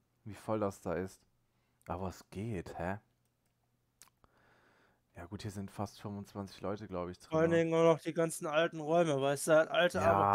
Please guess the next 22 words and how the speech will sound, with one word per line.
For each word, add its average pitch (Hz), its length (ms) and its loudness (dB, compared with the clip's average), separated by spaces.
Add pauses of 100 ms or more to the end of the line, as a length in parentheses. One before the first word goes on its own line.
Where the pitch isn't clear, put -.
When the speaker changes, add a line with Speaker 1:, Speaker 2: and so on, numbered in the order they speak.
(100)
Speaker 2:
das 101 100 6
Speaker 1:
Ja. - 60 4
Speaker 2:
alte 175 280 0
Abo 156 220 0
Lido 170 400 -2
hast 170 200 -6
du 175 80 -10
wieder 165 160 -6
hier, 165 280 -6
ne? 147 240 -10 (1080)
Speaker 1:
Ja, - 140 -2
das 117 180 -2
ist - 180 -10
einfach 123 260 -2
Nostalgie 120 560 -2
pur, 135 420 -2
das 101 180 -2
ist - 180 -14
total 107 320 -6
schön. 107 420 -8 (1400)
Und 139 220 2
Speaker 2:
Ja, 131 380 -10